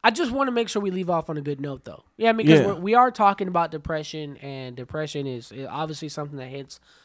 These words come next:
Speaker 1: a lot of people, and it hits a lot of people differently. But, you know, I don't think this episode really solved any problems for anybody.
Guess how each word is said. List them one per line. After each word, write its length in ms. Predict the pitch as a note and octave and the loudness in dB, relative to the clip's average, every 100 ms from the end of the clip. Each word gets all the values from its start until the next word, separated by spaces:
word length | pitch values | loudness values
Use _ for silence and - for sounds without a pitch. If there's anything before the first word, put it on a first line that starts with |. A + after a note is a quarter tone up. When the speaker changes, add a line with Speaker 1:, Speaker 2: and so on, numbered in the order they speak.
| _ | _
Speaker 1:
a 80 | - | -18
lot 300 | A#2 C3+ C#3+ | -12 -8 -6
of 100 | D3 | -4
people, 460 | - D#3 D3 C#3+ C#3 _ _ _ | -4 -4 -4 -6 -6 _ _ _
and 120 | C3 | -12
it 100 | C3+ | -10
hits 260 | C3+ D#3 - | -8 -10 -12
a 100 | C#3+ | -12
lot 180 | C#3 C3+ | -10 -10
of 60 | |
people 220 | C#3+ C#3+ | -10 -12
differently. 500 | D3 F3 F3 C#3+ B2+ - | -8 -8 -8 -10 -12 -14
But, 200 | C3+ C#3+ _ _ _ _ | -16 -16 _ _ _ _
you 160 | A3 G#3 | -6 -2
know, 200 | G3 F#3+ _ _ | -2 -4 _ _
I 100 | - | -4
don't 180 | G#3+ B3 | -2 -2
think 160 | A#3+ A3+ | -6 -6
this 180 | F3 - | -8 -4
episode 540 | G3 F#3+ F#3 G3+ F#3+ - | -4 -6 -4 -2 -2 -4
really 260 | E3 F3+ F3 | -6 -4 -4
solved 440 | - D#3+ E3 E3 | -4 -4 -2 -4
any 160 | F3+ F3 | -4 -4
problems 400 | E3 C#3 E3 E3 | -4 -4 -6 -8
for 120 | F#3 | -6
anybody. 500 | F#3+ F#3 G3 G3+ | -4 0 0 -2